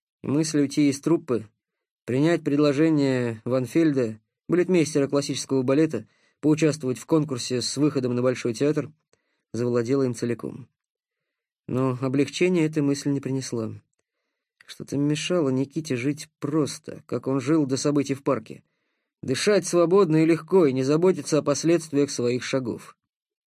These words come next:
Неприятный осадок от вчерашних событий,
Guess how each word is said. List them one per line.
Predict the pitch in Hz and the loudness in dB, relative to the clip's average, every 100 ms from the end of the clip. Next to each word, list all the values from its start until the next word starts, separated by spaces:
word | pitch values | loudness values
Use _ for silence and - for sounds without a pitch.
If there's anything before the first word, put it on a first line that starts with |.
| _ _ _ _ _ _ - | _ _ _ _ _ _ -12
Неприятный | 120 - 147 156 156 147 | -10 -2 -2 0 0 -2
осадок | - 185 147 127 | 0 -2 0 -4
от | |
вчерашних | - 143 139 - 131 | -6 -4 -4 -4 -8
событий, | - 135 170 170 104 | -4 0 0 -2 -6